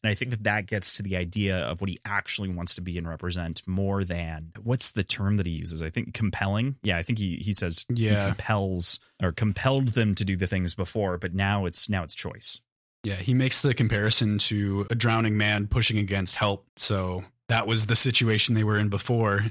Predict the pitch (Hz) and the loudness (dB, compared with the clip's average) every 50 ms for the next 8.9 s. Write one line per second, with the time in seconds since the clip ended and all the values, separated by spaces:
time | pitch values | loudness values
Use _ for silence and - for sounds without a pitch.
0 | - - 113 107 98 101 107 107 107 104 101 95 - 98 95 95 98 107 113 113 | -6 -8 -6 -6 -2 -2 0 0 2 0 0 0 0 -2 0 2 2 2 2 2
1 | 107 92 95 90 92 92 - _ - 98 95 98 98 - - - - - - - | 0 0 0 -2 -2 -2 -6 _ -8 -6 -6 -2 2 2 4 4 4 2 0 -2
2 | - 101 104 101 - - - 101 95 - 104 101 98 90 90 - 92 95 95 95 | -4 -4 -2 -2 -2 -2 -2 -2 -2 -2 -2 -2 -2 0 0 0 0 -2 -4 -4
3 | 98 98 104 98 - - 98 - - - - 113 107 117 123 120 113 101 - - | -4 -4 -4 -4 -4 -4 -4 -6 -12 -10 -6 -2 0 0 0 0 0 0 0 0
4 | 101 90 - - - - - 98 95 92 90 87 87 87 92 _ _ _ _ _ | -2 -2 -6 -6 -6 -6 -6 -8 -10 -8 -8 -10 -10 -12 -14 _ _ _ _ _
5 | _ _ _ _ _ _ _ _ _ _ _ _ _ - 98 90 87 87 - - | _ _ _ _ _ _ _ _ _ _ _ _ _ -10 -10 -8 -8 -8 -8 -8
6 | - 87 85 85 90 - - 82 85 - - _ _ _ _ _ _ - 101 98 | -8 -8 -6 -8 -8 -10 -12 -14 -14 -14 -16 _ _ _ _ _ _ -10 -8 -6
7 | 95 90 80 87 87 87 90 85 85 82 82 85 85 82 - _ _ - 90 87 | -6 -6 -8 -8 -8 -8 -6 -8 -8 -6 -6 -8 -8 -8 -12 _ _ -10 -8 -4
8 | 85 - - - - - - 107 98 92 95 92 87 85 95 - - - | -2 0 0 0 -2 -4 -6 -8 -8 -6 -6 -8 -10 -8 -8 -8 -8 -8